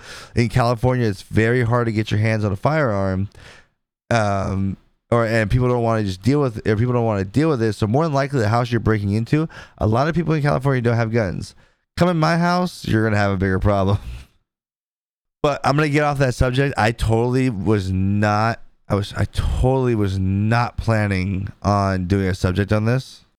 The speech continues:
I just kinda went off the rails because I, I read something while I was looking this up. But I was gonna talk about the Twitch numbers. If you guys saw the recent, uh,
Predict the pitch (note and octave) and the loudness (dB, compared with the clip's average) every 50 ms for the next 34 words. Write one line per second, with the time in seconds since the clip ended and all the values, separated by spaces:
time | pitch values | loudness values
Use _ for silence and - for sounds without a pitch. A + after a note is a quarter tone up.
0 | _ _ - A#2+ A#2 A#2 A2+ - - - C3 B2+ B2+ A#2+ A2+ A2 A2 A2 A2 A2 | _ _ -2 0 0 0 -2 -2 0 0 2 2 2 2 2 2 2 2 2 2
1 | A2+ A2 - A#2 G#2+ G2 G2+ G2 G2+ G#2+ A2 A2 A2 G#2+ G2 F#2+ F#2 G2+ G2 F#2 | 0 0 0 0 2 2 2 2 2 2 2 0 0 -2 -2 -2 0 0 0 0
2 | F#2 F#2 - F#2+ F#2+ F#2 F2+ F#2+ F#2+ F#2+ - - G2 - G2 F#2+ F#2 F2+ F2+ F2 | 0 0 0 0 0 0 2 0 0 -2 -2 -4 -4 -2 0 -2 0 0 0 0
3 | F2+ F2+ F2+ F2+ F#2 F#2 F#2+ F2+ - E2+ F2+ F#2 - G2 F2+ F2+ F2 - G2 G2+ | 0 0 0 0 0 -2 -2 -2 -2 -2 -2 0 0 0 -2 -2 -4 -4 -4 -6
4 | G2 - G2 G2 G2 G2+ G2 F#2+ A2+ B2 C3+ C#3 A#2 - - A2+ A2+ A#2 A2 - | -4 -4 -2 -2 -2 -2 -4 -2 -2 -2 -2 -2 -4 -4 -2 -2 -2 -2 -2 -4
5 | A#2 G#2 G#2 G#2 F#2+ F#2+ F2 - - G2+ F#2+ - - G#2+ G#2+ G#2+ A2+ A#2+ B2 C3+ | -4 -2 -2 -2 -4 -6 -8 -6 -4 -6 -6 -4 -4 -4 -4 -2 -2 -4 -4 -4
6 | - - - _ _ _ _ - - - _ - A2 G#2 A2 A2+ B2 C3 C3 A#2+ | -8 -12 -18 _ _ _ _ -20 -20 -20 _ -6 -4 0 0 2 2 2 0 -2
7 | - - B2+ A2+ A#2 A#2+ A#2+ A2+ G#2+ G#2 A2 A2 G#2+ - - A2+ A2 A2 D2+ E2 | -2 -2 0 0 0 0 -2 -2 -2 -2 -2 -4 -4 -4 -4 -2 -2 -2 -2 -2
8 | G2 G2+ G2 F#2 F2+ F2+ F2 F2+ | -2 0 0 0 0 0 -2 -2